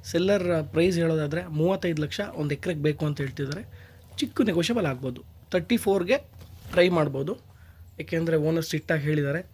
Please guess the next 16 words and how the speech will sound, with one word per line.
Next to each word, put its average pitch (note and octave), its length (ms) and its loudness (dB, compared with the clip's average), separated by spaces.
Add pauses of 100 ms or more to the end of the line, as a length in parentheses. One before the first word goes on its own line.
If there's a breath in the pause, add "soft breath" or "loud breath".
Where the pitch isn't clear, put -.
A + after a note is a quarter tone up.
(120)
ತರ್ಟಿ D3 220 -4
ಫೈವ್ E3 160 4
ಇದ್ರೆ D#3 140 2
ಮಾತ್ರ D3 260 -2
ಸೆಟ್ಟಿಂಗ್ D3+ 340 -2
ಮಾಡಿಸಿ C#3+ 240 -4
ಅಂತ. C3 200 -8 (1000 soft breath)
So - 100 -2
ಒಂದು F#3 140 2
ತರ್ಟಿ F3+ 240 2
ಫೋರ್ಗೆ G3 340 2
ಟ್ರೈ E3+ 200 0
ಮಾಡ್ಬೋದು. D#3 420 -2
ತುಂಬ F3 300 0
ಚೆನ್ನಾಗಿದೆ C#3+ 400 -2
ಜಾಗ. C3 240 -6